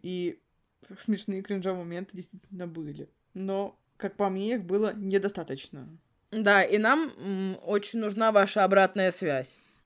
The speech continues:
Speaker 1: Короче, это наш первый выпуск искромётного шоу. То было искромётное шоу. Поэтому не судите строго. В следующем выпуске постараемся найти что-то более кринжовое, чем это. Ну, или просто что-то потрясающее. А может быть, даже клубничку. Как вам,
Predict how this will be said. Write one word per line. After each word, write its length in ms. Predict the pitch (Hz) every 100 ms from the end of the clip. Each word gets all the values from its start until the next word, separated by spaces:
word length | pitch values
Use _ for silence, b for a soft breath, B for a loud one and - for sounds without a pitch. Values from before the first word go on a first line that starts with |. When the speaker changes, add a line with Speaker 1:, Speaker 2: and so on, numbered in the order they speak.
| _
Speaker 1:
Короче, 380 | - 269 262 302
это 240 | 277 285
наш 340 | 294 277 277 -
первый 320 | 294 277 262 220
выпуск 500 | 254 208 220 - -
искромётного 720 | 214 240 240 233 220 226 226
шоу. 320 | 226 220 208
То 160 | 202 226
было 220 | 214 202
искромётное 640 | 208 233 226 214 214 208
шоу. 580 | 214 233 233 302 214 - b b b b b b -
Поэтому 580 | 214 208 226 214 202 -
не 100 | 208
судите 380 | 202 - - -
строго. 720 | - 180 175 165 165 160 160 240 _
В 40 |
следующем 360 | - 254 262 240
выпуске 360 | 233 277 - 220
постараемся 520 | 214 220 226 226 220
найти 260 | 208 -
что-то 220 | 214 - 208
более 320 | 185 175 165
кринжовое, 580 | 170 170 170 170 156 156
чем 280 | - 160
это. 340 | 151 - - - _ _ _ _ -
Ну, 220 | 233 247
или 180 | 233 233
просто 280 | 220 - 233
что-то 180 | -
потрясающее. 640 | 196 180 170 - 165 160 -
А 80 | 180
может 200 | 185 214
быть, 80 | 220
даже 220 | 202 170
клубничку. 1000 | - - 180 170 175 170 214 - - 151
Как 200 | 143 160
вам, 220 | 151 147